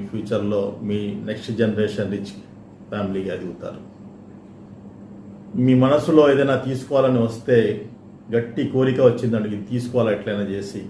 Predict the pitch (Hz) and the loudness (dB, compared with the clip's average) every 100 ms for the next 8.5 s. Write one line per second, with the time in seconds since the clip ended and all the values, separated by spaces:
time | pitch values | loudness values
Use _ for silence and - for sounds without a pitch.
0 | - 104 98 - - - 107 104 107 95 | -12 -8 -6 -6 -10 -6 -4 -4 -4 -4
1 | - 92 87 85 - - - - - - | -6 -10 -10 -10 -16 -20 -20 -20 -20 -20
2 | - - - 110 104 127 120 123 127 117 | -20 -12 -6 -4 0 6 6 6 4 2
3 | 107 104 120 117 113 117 127 123 127 120 | 2 0 0 0 -2 0 -2 -4 0 0
4 | 113 110 104 110 110 110 - - 92 87 | 0 0 -2 -2 -2 -4 -6 -8 -10 -10
5 | - 87 87 90 98 87 92 - - - | -12 -12 -10 -8 -8 -8 -10 -14 -20 -20
6 | - - - - - - - - - - | -20 -20 -20 -20 -20 -20 -20 -20 -20 -20
7 | - - 120 131 123 117 110 - 143 131 | -12 -4 0 2 4 4 2 -2 -4 0
8 | 117 120 117 113 113 | 2 4 4 2 2